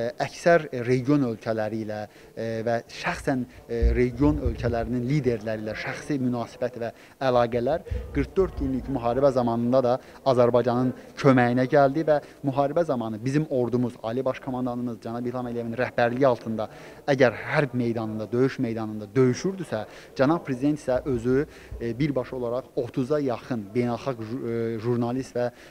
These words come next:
e, media mənsublarına müsahibələr verərək diplomatik, e, e, cəbhədə şəxsən tək olaraq vuruşdu və dünya ictimaiyyətini mütəmadi olaraq məlumatlandırdı. Həmçinin də, e,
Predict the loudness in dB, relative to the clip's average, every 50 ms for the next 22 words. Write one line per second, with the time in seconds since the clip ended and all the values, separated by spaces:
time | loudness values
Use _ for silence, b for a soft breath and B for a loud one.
0 | B B -2 0 2 2 2 0 0 4 8 8 8 8 6 0 0 -2 -4 -6
1 | -8 -6 -4 -2 -2 -2 -2 -4 -6 -4 -4 -4 -4 0 0 0 2 2 0 2
2 | 2 2 2 2 -2 -2 0 0 0 0 0 B B B B B B -6 -6 -6
3 | -4 -2 -4 -2 0 0 -2 -2 -2 -2 -2 -2 -4 B B B B B B -4
4 | -2 0 0 0 -2 -4 -6 -8 -10 -10 -10 -10 -10 -12 -14 -18 -20 -14 -10 -8
5 | -6 -6 -8 -10 -12 -20 -20 -18 -18 -18 -20 -20 _ _ _ _ 0 0 0 0
6 | 0 -4 -4 -2 -2 -2 -2 -4 -6 _ -14 -8 -4 -2 -2 -2 -2 -4 -6 -6
7 | -6 -6 -6 -8 -6 -6 -6 -6 -6 -8 -8 -6 -4 -4 -4 -4 -6 -8 -6 -4
8 | -4 -4 -4 B B B B B -2 0 0 0 -2 B B B B B -2 0
9 | 2 2 2 2 0 -2 -6 -6 -6 -6 -4 -6 -8 -6 -4 -4 -2 -2 -4 -4
10 | -4 -4 -2 -2 -2 -2 -2 -2 -2 -4 -6 -6 -6 -6 -6 -6 -8 -10 -12 -12
11 | -16 -14 -10 -8 -6 -4 -4 -4 -6 -6 -6 -6 -6 0 0 0 0 B B B
12 | B B B B B B -2